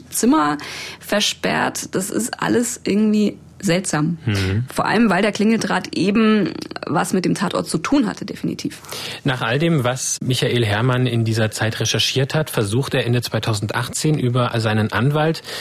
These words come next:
Speaker 2: bei der Augsburger Staatsanwaltschaft die Ermittlungen noch einmal aufrollen zu lassen. Er will, dass wieder ermittelt wird. Wie groß ist denn seine Hoffnung in,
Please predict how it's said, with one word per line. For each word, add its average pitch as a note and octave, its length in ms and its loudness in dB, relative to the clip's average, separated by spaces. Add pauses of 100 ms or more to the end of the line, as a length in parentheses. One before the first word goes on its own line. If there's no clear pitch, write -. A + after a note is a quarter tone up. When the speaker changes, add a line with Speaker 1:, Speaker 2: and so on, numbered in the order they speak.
(240)
Speaker 2:
bei A#2+ 140 0
der B2+ 160 0
Augsburger B2 540 0
Staatsanwaltschaft A2 840 -2
die - 80 0
Ermittlungen A2 460 2
noch G#2 160 0
einmal G2+ 300 0
aufrollen F2+ 480 -2
zu - 120 -4
lassen. F2 300 -4
Er F#2 140 0
will, A2+ 100 2
dass C#3 240 0
wieder B2 220 0
ermittelt G#2+ 480 0
wird. F2+ 160 -2 (340)
Wie D3 80 0
groß C3+ 260 -2
ist D#3 200 -2
denn D#3 100 4
seine G2 240 0
Hoffnung F#2+ 360 0
in, F#2 420 0